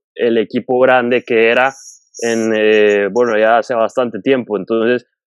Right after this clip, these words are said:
creo que la llegada del Papu le puede beneficiar a ambos, al Papu para quizás consolidarse como ese jugador que también aportó bastante a que el Milan volviera a crecer,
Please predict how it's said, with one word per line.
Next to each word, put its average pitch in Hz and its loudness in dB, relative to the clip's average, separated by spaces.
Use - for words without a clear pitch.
creo 127 -4
que 139 0
la 139 4
llegada 131 2
del 131 0
Papu 135 -2
le 120 2
puede 127 0
beneficiar 120 0
a 123 2
ambos, 113 -2
al 104 -4
Papu 135 0
para 110 0
quizás 123 -2
consolidarse 127 -2
como 110 -2
ese 127 2
jugador 123 0
que 120 -2
también 113 -2
aportó 123 -2
bastante 127 0
a 110 0
que 117 -8
el 107 -4
Milan 120 -2
volviera 120 0
a 113 -2
crecer, 131 -2